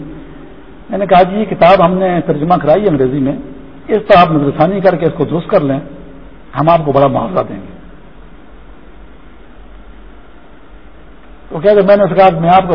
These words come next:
بڑا معاوضہ دلواؤں گا تاکہ یہ شرمندہ نہ ہو کہ میں مجھ سے پیسے لے لیں، کہ میں کسی ایجنسی سے آپ کو بڑا معاوضہ دلواؤں گا، آپ یہ کر لیں۔" کہتے وہ لے گیا، اس نے تین، اس کے جب آٹھ خطبے ہیں، اس نے تین خطبے پڑھے تو کتاب بغل میں دیے، میرے پاس آ گیا۔ اس نے کہا، "ڈاکٹر مرتضیٰ، what's your program؟"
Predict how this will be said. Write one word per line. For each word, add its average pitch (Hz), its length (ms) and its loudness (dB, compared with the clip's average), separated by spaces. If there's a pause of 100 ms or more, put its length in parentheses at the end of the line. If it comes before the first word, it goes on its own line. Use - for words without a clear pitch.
بڑا 175 120 2
معاوضہ 151 300 2
دلواؤں 139 440 2
گا - 120 -10 (520)
تاکہ 170 260 0
یہ 170 60 -2 (100)
شرمندہ 170 340 0
نہ 165 80 0
ہو 156 120 0
کہ 139 100 -6
میں 139 200 -4 (160)
مجھ 135 140 -4
سے 147 60 -8
پیسے 143 260 -6
لے 143 100 -4
لیں، 170 180 -8
کہ 160 160 -6
میں 156 120 -8
کسی 147 160 -12
ایجنسی 151 360 -6
سے 147 60 -4
آپ 143 100 -2
کو 143 80 -6
بڑا 135 100 -6
معاوضہ 131 240 -8
دلواؤں 147 320 -4
گا، 127 100 -8 (640)
آپ 147 200 -4
یہ 127 80 -8
کر 127 140 -6
لیں۔" 117 180 -10
کہتے 160 220 -8
وہ 160 140 -4
لے 143 220 -4
گیا، 147 200 -6 (1080)
اس 190 180 -4
نے 175 80 0
تین، 214 300 -4
اس 175 100 -4
کے 160 80 -2
جب 143 220 -2
آٹھ 185 340 0
خطبے 147 200 -2
ہیں، 113 200 -4
اس - 100 -14
نے 151 60 -6
تین 214 180 -4
خطبے 190 260 0
پڑھے 185 240 4
تو 185 80 -4 (120)
کتاب 156 240 0 (280)
بغل 156 200 0
میں 147 120 0
دیے، 143 220 -2
میرے 139 160 0
پاس 139 260 -4
آ 123 100 0
گیا۔ 127 120 -12
اس - 120 -16
نے 156 60 -10
کہا، 147 160 0
"ڈاکٹر 175 260 -4
مرتضیٰ، 175 340 -2
what's 196 240 -2
your 165 160 -2
program؟" 135 280 -2